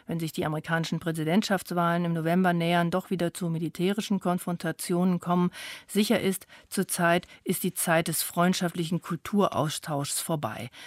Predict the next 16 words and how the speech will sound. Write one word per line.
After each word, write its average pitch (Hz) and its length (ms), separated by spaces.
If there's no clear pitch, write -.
Das 175 160
musste 208 260
auch 185 80
das - 220
Badische 185 500
Landesmuseum 170 880
in 160 120
Karlsruhe 175 580
erfahren, 202 640
die 180 80
die 180 100
für 175 280
Oktober 190 360
geplante 175 520
kulturhistorische 185 1000
Ausstellung 175 540